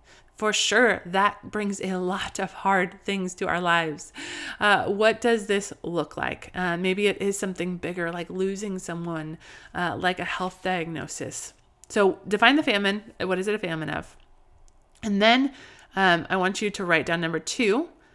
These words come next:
how have you been responding to this famine? So, so I was just talking about, like, the famine brings out the true state of our hearts. So as you've been in the season of famine, how do you respond? Are you, um,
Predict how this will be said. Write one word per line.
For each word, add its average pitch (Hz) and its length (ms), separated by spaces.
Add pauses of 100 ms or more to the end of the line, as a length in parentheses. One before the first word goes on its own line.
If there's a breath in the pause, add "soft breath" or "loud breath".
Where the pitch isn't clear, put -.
(180 soft breath)
how 240 380
have 254 240
you 202 320
been 185 420
responding 170 1300
to 160 140
this 156 180
famine? 135 380
So, 160 100
so 180 160
I - 40
was 185 60
just 185 140
talking 175 340
about, 156 240
like, 143 220 (400 loud breath)
the 156 100
famine 180 420
brings 185 340
out 175 140
the 180 40
true 196 220
state 170 240
of 165 100
our 165 60
hearts. - 500
So 170 320 (540 soft breath)
as 208 180
you've 196 200
been 196 120
in 208 120
the 170 80
season 202 340
of 165 100
famine, 208 380
how 220 240
do 254 100
you 240 100
respond? 214 600 (920 loud breath)
Are 175 120
you, 165 680 (220)
um, 156 400